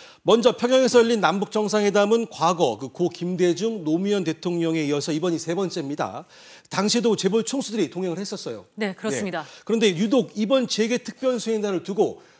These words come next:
Speaker 1: 들러리 논란이 일고 있는 이유는 뭡니까?
Speaker 2: 네, 미국이 남북 경제 협력을 반대하고 있기 때문인데요.
Speaker 1: 네.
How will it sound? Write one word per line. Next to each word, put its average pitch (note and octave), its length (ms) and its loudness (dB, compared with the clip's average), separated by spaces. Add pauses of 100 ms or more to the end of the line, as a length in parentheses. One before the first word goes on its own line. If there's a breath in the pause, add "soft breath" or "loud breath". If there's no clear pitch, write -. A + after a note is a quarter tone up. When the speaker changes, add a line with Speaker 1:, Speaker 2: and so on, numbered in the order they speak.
(220 loud breath)
Speaker 1:
들러리 B3 400 2
논란이 G#3+ 380 0
일고 F3+ 200 0
있는 G#3 220 -2
이유는 A3+ 260 -4
뭡니까? B2 380 -8
Speaker 2:
네, D#3 300 -4
미국이 C4 640 0
남북 G#3 500 -4
경제 A#3 420 -4
협력을 C4 340 -4
반대하고 A3+ 500 -2
있기 E3+ 180 -8
때문인데요. E3+ 560 -6
Speaker 1:
네. C3+ 160 -2